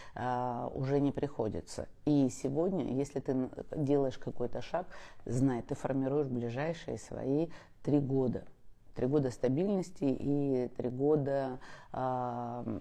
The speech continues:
тебе понадобится качество юмора, качество расчёта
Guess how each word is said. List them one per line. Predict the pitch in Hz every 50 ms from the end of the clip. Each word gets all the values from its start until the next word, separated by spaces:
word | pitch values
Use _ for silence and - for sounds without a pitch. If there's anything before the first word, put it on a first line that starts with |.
| - - -
тебе | - 139 135 135 -
понадобится | - 135 139 139 139 135 131 135 131 135 131 - - 131
качество | - - 120 120 120 - - - - -
юмора, | 82 90 113 120 143 156 165 165 156 147 143 143 139 143 - - - - - - - -
качество | - 131 123 113 - - - - 120 113 -
расчёта | - 135 139 147 147 143 139 - - - - - 156 147 165 156 - 160 - 147